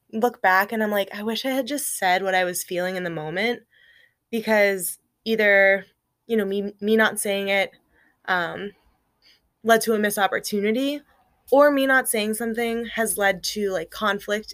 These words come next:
in the future because I didn't express how I was feeling, so maybe the other person misinterpreted it,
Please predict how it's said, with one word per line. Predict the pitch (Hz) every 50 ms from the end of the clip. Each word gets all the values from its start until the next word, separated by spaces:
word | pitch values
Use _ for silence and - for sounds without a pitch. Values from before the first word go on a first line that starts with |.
| -
in | 208 202
the | 190 185
future | - 185 190 185 - 233 240 220
because | 220 208 202 202 202 185 180 180 175 - - _ _ - - - _ _ -
I | 208 208
didn't | 202 208 214
express | - - - - 202 196 -
how | 196 - -
I | - 233 233
was | 233 226 226
feeling, | - 226 220 220 220 208 208 208
so | - 202
maybe | 185 185 180 170 175
the | 165 -
other | - - 175
person | 170 - 175 170 170 175 170 165
misinterpreted | 165 - - 190 - - 240 226 226 226 208 220 208 196
it, | 208 208 202 - -